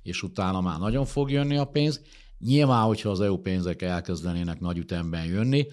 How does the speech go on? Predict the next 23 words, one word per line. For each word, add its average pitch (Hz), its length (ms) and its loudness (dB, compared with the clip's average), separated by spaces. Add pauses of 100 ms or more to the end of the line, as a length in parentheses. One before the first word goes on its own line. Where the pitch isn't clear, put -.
(180)
az 90 320 -6
jelentősen 82 760 -4
megdobhatná 80 720 -8
mondjuk 80 340 -8
a 82 80 -8
gazdasági 82 680 -8
növekedést, 117 760 -2 (640)
ami 123 220 2
jól 170 240 4
mutatja 92 540 -4
egyébként, 92 420 -4
hogy 104 100 -4
a 95 40 -6
kétezer-tízes 80 880 -6
évek 85 320 -6
nagy 87 300 -4
gazdasági 82 600 -10
növekedésében 104 1040 -4 (340)
mennyire 107 320 0
meghatározó 82 800 -4
volt 78 240 -8
az 78 160 -8
Európai 80 580 -6